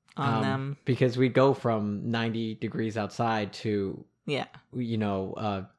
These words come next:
Speaker 2: walking into a department store or a Walmart and it's,
Speaker 1: Church and
Speaker 2: you know,
Speaker 1: yeah.
Speaker 2: sixty, you know, seventy degrees. The
Speaker 1: Yep.
Speaker 2: A C's on. So, um, yeah, but it really, you just gotta make sure they look cool.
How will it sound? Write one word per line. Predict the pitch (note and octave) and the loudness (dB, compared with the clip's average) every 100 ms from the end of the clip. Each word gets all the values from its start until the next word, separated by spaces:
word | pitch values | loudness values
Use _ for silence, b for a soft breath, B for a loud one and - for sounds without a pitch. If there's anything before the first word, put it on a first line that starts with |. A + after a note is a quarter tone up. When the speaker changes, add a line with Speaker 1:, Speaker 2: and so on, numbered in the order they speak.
| - | -6
Speaker 2:
walking | A2+ A2+ A2 A2+ | 0 2 2 -2
into | G#2 A2 | 0 -2
a | |
department | G2 - A#2+ - G#2 | -2 -2 -2 -2 -6
store | - G#2 G2+ G2 | -4 0 2 2
or | G2 F#2+ | 0 -2
a | G2+ | -2
Walmart | G#2 A2+ G#2+ G2 G2 F#2+ - | 0 0 2 0 -2 -4 -4
and | G#2 | -4
it's, | F#2+ - - | -6 -8 -10
Speaker 1:
Church | F3+ C#3 - - - | -6 -6 -8 -12 -6
and | F#3 F#3 | -2 0
Speaker 2:
you | |
know, | C3+ G2+ | 2 2
Speaker 1:
yeah. | C#3 | 2
Speaker 2:
sixty, | B2+ B2 - A2+ G#2 - _ - | 2 0 -2 -4 -4 -12 _ -6
you | A#2 | -4
know, | G#2 | -4
seventy | - A2+ G#2+ G2 | -4 -4 -2 -4
degrees. | F#2 G2 F#2+ F#2+ - - _ - | -6 -6 -6 -6 -10 -20 _ -10
The | G#2 | -4
Speaker 1:
Yep. | - | -4
Speaker 2:
A | |
C's | G#2 A2+ A2 F#2 | -4 -6 -4 -4
on. | F#2 E2 G#2+ | -8 -10 -14
So, | - - F2 - b b b b b b - | -14 -12 -12 -16 b b b b b b -10
um, | A2+ G2 F#2+ F#2+ _ _ - | -6 -6 -8 -14 _ _ -10
yeah, | G#2+ G#2+ | -8 -4
but | A#2+ | -2
it | G#2 D2+ | 0 -2
really, | D3 D#3 D3 C#3 | 2 6 6 6
you | B2 C3 | 4 2
just | C#3+ - | 2 2
gotta | C#3+ | 2
make | B2+ A2+ | 2 0
sure | A#2 | 0
they | G#2+ | 2
look | G#2 A2+ | 2 0
cool. | - F#2+ - | -2 -6 -6